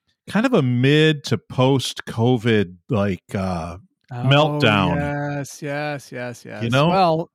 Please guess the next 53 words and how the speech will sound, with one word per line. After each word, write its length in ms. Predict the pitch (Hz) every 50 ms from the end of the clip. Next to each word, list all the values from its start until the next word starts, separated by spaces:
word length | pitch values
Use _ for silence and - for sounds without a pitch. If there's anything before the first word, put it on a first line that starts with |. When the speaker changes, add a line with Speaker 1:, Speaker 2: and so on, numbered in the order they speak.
| _ _ _ _ _
Speaker 2:
no 140 | - 226 277
one 160 | 302 320 320 -
can 120 | - 262 240
be 80 | 233
blamed 380 | 190 156 175 180 180 180 175 156
for 160 | - - 165
what 160 | 156 151 147
happened 400 | 139 143 147 143 139 147 139 139
during 240 | 139 131 127 123 120
covid. 440 | - - 123 113 110 113 107 107 110 -
That's 240 | 190 202 175 -
what 80 | 147 131
I 120 | 120 113 110
say. 400 | - - - 101 104 101 107 - _ _
Speaker 1:
There 160 | 165 170 156
you 140 | 135 117 101
go. 380 | 80 92 87 85 82 82 82 _ _ _ _
There 140 | 120 113
you 120 | 117 113 98
go. 280 | - 95 92 95 90 104
And 120 | 123 127
then, 240 | 170 202 220 202 214 _ -
<laughs> 140 | - _ _
and 140 | - 170 160
then 220 | 214 277 320 269 185
we 140 | 170 196 240
were 80 | 240 226
doing 260 | 160 214 202 190 165
good 160 | 139 202 269
at 80 | 294 247
the 80 | 214
beginning 380 | 170 165 147 139 180 208 233 208
of 60 | 156
this 240 | 131 131 120 - -
year, 480 | 127 113 113 123 131 156 185 196 202 _ _ _ _ _ _ _ _ _
and 180 | 127 135 139
you 140 | 131 156 226
were, 100 | 262 254
you 200 | 196 170 156 147
know, 100 | 147 139
you 200 | 131 127 143 202 247
were 120 | 226 175
on 220 | 151 151 160 180
with 180 | 190 190 165 143
me 120 | 170 196
for 180 | 190 - 156 131
most 260 | 123 143 156 165 -
of 80 | - 156
the 100 | 156 151
episodes, 600 | 151 160 - 156 - - 175 175 185 185 165 -
and 100 | 160 151 165
Speaker 2:
Yeah. 80 | 170
Speaker 1:
then, 200 | 180 180 175 160